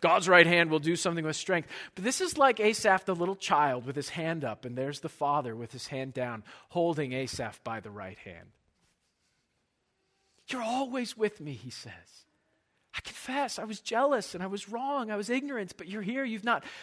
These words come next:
you've not gone anywhere." But it's not just now that Asaph rejoices in God's presence. He looks to the future.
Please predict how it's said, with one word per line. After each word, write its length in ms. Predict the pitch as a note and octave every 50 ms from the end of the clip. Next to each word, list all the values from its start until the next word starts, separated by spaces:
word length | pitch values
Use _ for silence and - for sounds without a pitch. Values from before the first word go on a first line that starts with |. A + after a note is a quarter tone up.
| - -
you've 120 | A3 F#3+
not 240 | - G3 - F#3 E3
gone 400 | E3+ G#3+ A#3 B3 C4 C#4+ C#4 C4
anywhere." 880 | - - G#3+ G#3+ G3+ G3 F#3 D#3 D#3+ D#3+ D3 B2 A2 G#2 G2 - - _ _ _ _ _ _ _ _ _ _ _ _ _ - - - - - - -
But 80 | - A#3+
it's 160 | B3+ B3+ -
not 220 | C4 C4 C#4+ D4 -
just 260 | - C#4+ A#3+ - -
now 640 | F#3+ F#3 G3 G#3 A3 A#3+ B3+ B3+ B3+ A3+ F#3+ D#3+ C#3
that 200 | C3 D#3 D#3 D#3
Asaph 480 | C#3+ F3 G3 G#3 G3 - G3+ F3 E3+ -
rejoices 580 | F3+ E3+ D3+ C#3+ F3 F#3 G#3 A3 - A3+ F#3 F3
in 120 | E3+ D#3+
God's 240 | D#3 D#3+ E3 E3 D#3+
presence. 460 | - - F#3+ G3 G#3+ G3 F#3+ E3 -
He 100 | G3 G3
looks 260 | G3 A3 A#3+ - -
to 80 | - A3+
the 100 | G3 F#3
future. 440 | - - A#3 A#3+ A#3 - G#3 E3+